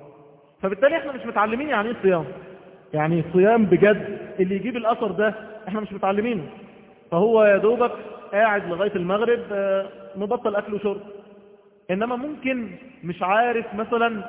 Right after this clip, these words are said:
يحفظ نفسه من الخاطر، إزاي يصوم عقله وقلبه. دي مش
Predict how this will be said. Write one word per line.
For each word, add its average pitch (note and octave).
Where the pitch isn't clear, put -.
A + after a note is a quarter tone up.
يحفظ F3+
نفسه G3
من E3+
الخاطر، D#3
إزاي F#3
يصوم A#3+
عقله E3+
وقلبه. D3
دي B2+
مش C3+